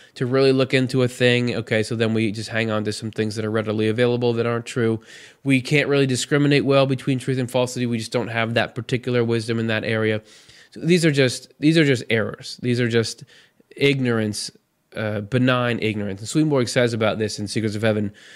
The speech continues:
twelve ninety-five, "This kind of misinformation doesn't do much damage as long as we avoid entrenching ourselves in it with multiple arguments and convincing ourselves under the goading of some selfish desire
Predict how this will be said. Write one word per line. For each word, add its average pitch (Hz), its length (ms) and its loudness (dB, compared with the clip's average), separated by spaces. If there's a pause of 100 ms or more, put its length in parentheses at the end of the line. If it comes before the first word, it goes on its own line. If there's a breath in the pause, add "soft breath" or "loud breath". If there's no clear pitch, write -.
(320 loud breath)
twelve 147 300 2
ninety-five, 131 600 0 (1000)
"This 190 220 4
kind 214 200 2
of 185 60 2
misinformation 135 800 2
doesn't 131 340 2
do 123 180 0
much 113 300 -2
damage 110 420 0
as 107 140 -4
long 131 160 0
as 131 140 -2
we 131 80 4
avoid 113 340 2
entrenching 127 540 -2
ourselves 107 520 -2
in 104 120 -4
it 101 180 -6 (280 loud breath)
with 127 100 0
multiple 117 420 0
arguments 131 580 2
and 107 80 -4
convincing 123 540 -2
ourselves 110 520 -2
under 139 180 0
the 139 100 0
goading 123 360 2
of 107 80 -2
some 107 200 -2
selfish 107 460 -2
desire 110 520 0